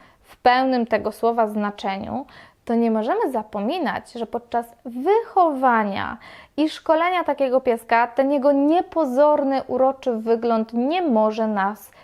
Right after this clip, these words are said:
zgubić, ponieważ Jack Russell Terrier to jest naprawdę pies dość trudny w wychowaniu,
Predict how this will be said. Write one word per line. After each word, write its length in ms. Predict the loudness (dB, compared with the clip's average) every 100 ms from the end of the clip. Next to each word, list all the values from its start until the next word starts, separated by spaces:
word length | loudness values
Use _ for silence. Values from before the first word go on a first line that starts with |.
| _
zgubić, 800 | -6 -6 0 2 2 0 -10 -14 -20 -20 _
ponieważ 440 | 0 2 2 0 0
Jack 180 | 0 2
Russell 280 | 0 0 -2
Terrier 440 | 0 0 2 0 -4 _
to 100 | -4
jest 140 | -2 -2
naprawdę 760 | -6 -2 -2 0 0 0 0 -4
pies 380 | -6 -4 -4 -6 -20 _ -6
dość 280 | -6 -4
trudny 420 | 0 2 2 0 0
w 60 |
wychowaniu, 680 | -2 -4 -2 0 0 -2 -10